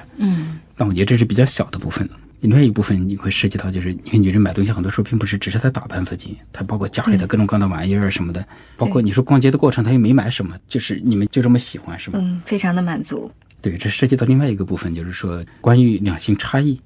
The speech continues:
Speaker 2: 荣格有非常精彩的论述，而且我觉得非常到位。他就说其实非常简单，我们都知道女人是感性的，
Speaker 1: 嗯。
Speaker 2: 男人是逻辑的。那感性就需要大量的刺激，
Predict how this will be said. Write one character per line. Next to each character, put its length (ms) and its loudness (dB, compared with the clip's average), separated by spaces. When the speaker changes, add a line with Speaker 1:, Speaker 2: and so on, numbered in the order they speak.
Speaker 2:
荣 280 4
格 120 -6
有 140 -6
非 160 -6
常 140 -4
精 180 -2
彩 160 -6
的 80 -12
论 180 -8
述， 300 -12
而 80 -6
且 60 -2
我 120 -6
觉 120 -10
得 60 -10
非 120 -8
常 140 -8
到 160 -8
位。 200 -8
他 120 -2
就 120 4
说 240 -2
其 120 -4
实 120 -2
非 180 2
常 100 6
简 160 -4
单， 140 -14
我 60 -18
们 80 0
都 100 2
知 140 -4
道 200 -2
女 120 2
人 160 -4
是 120 0
感 180 -8
性 240 -8
的， 80 -12
Speaker 1:
嗯。 140 4
Speaker 2:
男 160 4
人 80 6
是 140 0
逻 240 -2
辑 160 -2
的。 100 -10
那 140 6
感 200 0
性 220 2
就 100 -4
需 240 -2
要 80 2
大 200 -2
量 200 -2
的 300 -12
刺 260 -4
激， 140 -8